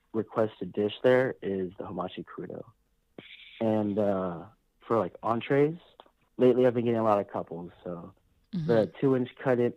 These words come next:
Speaker 1: bone-in ribeye shared for two is really popular.
Speaker 2: Ooh.
Speaker 1: Yeah, it comes with extra butty-, buttery mashed potatoes, roasted shishitos, a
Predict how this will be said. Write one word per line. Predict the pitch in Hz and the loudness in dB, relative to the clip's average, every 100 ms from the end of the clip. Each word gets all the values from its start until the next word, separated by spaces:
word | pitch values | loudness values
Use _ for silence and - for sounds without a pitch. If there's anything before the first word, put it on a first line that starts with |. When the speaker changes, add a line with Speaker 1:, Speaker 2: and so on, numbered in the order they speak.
| _ | _
Speaker 1:
bone-in | - 120 120 113 | 2 4 2 0
ribeye | 107 113 127 135 143 - | 0 4 4 4 0 -2
shared | 120 117 | -2 0
for | 104 | -4
two | - 131 135 147 - _ - | -2 2 2 0 -8 _ -8
is | 101 | -6
really | 95 95 87 | -6 -8 -8
popular. | - 73 - 71 98 104 _ 233 | -10 -12 -10 -12 -12 -16 _ -16
Speaker 2:
Ooh. | 262 - 139 170 _ _ _ _ - | -14 -12 -12 -14 _ _ _ _ -10
Speaker 1:
Yeah, | - - | -8 -8
it | - - | -6 -2
comes | 143 127 | 0 0
with | 123 | 0
extra | 110 - 123 | -2 -2 0
butty-, | 117 117 117 113 - _ | 2 4 2 0 -6 _
buttery | 113 113 117 110 | 6 6 4 4
mashed | 113 - | 2 0
potatoes, | 101 - 113 117 120 117 113 - - _ | -4 -2 0 2 2 0 -4 -12 -20 _
roasted | 120 113 107 - | -8 -6 -8 -14
shishitos, | 92 - 120 117 117 117 117 110 _ _ _ _ _ _ _ | -12 -2 0 2 2 2 0 -4 _ _ _ _ _ _ _
a | - | -16